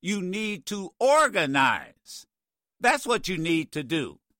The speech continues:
And, and so, like, for example, here in Maryland, uh, President,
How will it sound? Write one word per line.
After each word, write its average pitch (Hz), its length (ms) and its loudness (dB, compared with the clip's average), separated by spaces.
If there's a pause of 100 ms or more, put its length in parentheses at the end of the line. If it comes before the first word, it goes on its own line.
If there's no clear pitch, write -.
(500)
And, 185 260 -4
and 170 220 -4
so, 170 400 -2
like, 180 220 0
for 190 180 -2
example, 151 560 -4
here 185 200 -2
in 151 140 -2
Maryland, 151 480 0 (960)
uh, 135 360 4 (760)
President, 190 600 -2